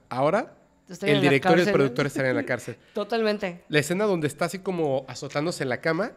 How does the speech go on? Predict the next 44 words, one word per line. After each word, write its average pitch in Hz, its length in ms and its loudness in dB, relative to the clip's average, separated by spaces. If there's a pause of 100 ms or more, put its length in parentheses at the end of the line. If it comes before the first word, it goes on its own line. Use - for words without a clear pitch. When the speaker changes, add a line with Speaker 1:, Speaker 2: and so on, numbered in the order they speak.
Speaker 1:
que - 20 -20
Speaker 2:
Se 151 60 -2
Speaker 1:
ella 147 80 2
está 165 120 0
Speaker 2:
lastima. 175 140 -2
Speaker 1:
queriendo, 170 320 0
"Paren 190 300 -6
ya, 185 160 -10
por 196 100 -8
favor, 180 220 0
paren 180 160 -2
ya". 170 120 -4 (1700)
O 139 80 -4
sea, - 120 2
Speaker 2:
Sí. - 140 -2
Speaker 1:
"Paren 196 300 4
ya, 175 180 0
paren 185 200 0
ya, 175 140 -2
paren 180 200 -4
ya". 202 200 -6 (380)
Era 156 200 4
porque 143 240 -2
se 143 100 -8
estaba 147 240 -2
lastimando. 147 340 -8
Y 143 80 -6
Speaker 2:
Sí, 247 200 0
de 226 100 2
hecho, 240 200 0
sufrió 226 320 0
una 226 160 0
lesión 202 300 -6
por 214 140 -12
eso. 220 100 -4
Speaker 1:
sufrió 175 180 0
una 165 60 4
lesión 160 160 0
en 151 40 0
la - 40 0
espalda, 175 280 -2
¿cierto? 147 360 -6
Speaker 2:
Sí. 170 180 -8 (580)
Speaker 1:
El, 147 280 -2